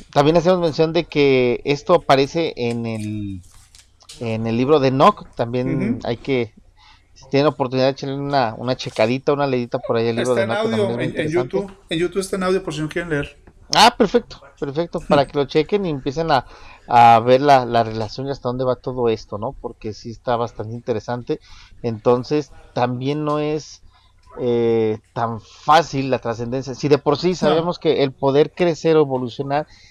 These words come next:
Speaker 1: eh, tendría, implica mucho el conocimiento de uno mismo, poder sacar todo ese poder que tenemos interno para poder trascender,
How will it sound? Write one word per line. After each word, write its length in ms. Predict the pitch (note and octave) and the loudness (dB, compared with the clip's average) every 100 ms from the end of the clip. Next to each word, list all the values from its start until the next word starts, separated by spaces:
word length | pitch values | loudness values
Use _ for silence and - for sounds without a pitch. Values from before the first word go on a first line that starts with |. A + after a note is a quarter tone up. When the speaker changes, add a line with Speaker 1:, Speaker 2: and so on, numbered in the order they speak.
| _ - | _ -2
Speaker 1:
eh, 160 | B2+ | -2
tendría, 600 | A#2 B2 B2+ B2+ B2 A#2+ - | -2 -6 -4 -4 -2 -2 -2
implica 580 | C3 B2+ C#3 B2+ D#3+ | -6 -4 -6 0 2
mucho 540 | D#3+ D#3+ C#3+ - E3 D3+ | 4 0 -4 2 4 4
el 260 | C3 B2+ - | 4 0 -2
conocimiento 840 | C3 B2 A#2+ A2+ B2 B2+ C#3 D3 | -4 -2 -4 -6 -10 -8 -6 -6
de 100 | C3+ | -4
uno 140 | C#3+ D#3 | -4 -2
mismo, 480 | D#3 D3 C3+ C#3+ D3+ _ _ _ - | -2 -4 -4 -8 -10 _ _ _ -2
poder 280 | B2 C3 | 0 0
sacar 400 | C3 D3 C#3 C#3 | 0 -4 0 0
todo 280 | C3+ C#3+ C#3 | 0 -4 -2
ese 160 | C#3+ C#3+ | -2 -6
poder 300 | - B2+ B2+ | -8 -4 -4
que 120 | - | -4
tenemos 400 | B2+ B2+ C3 C3 | -8 -8 -10 -10
interno 440 | C3 B2 C3 B2 C#3 | -12 -6 -4 -4 -6
para 280 | - A2 G2+ | -8 -6 -6
poder 460 | - G#2 G#2 A2+ | -6 -6 -6 -6
trascender, 500 | A2+ A#2+ A#2+ C3 D3+ | -8 -8 -8 -2 0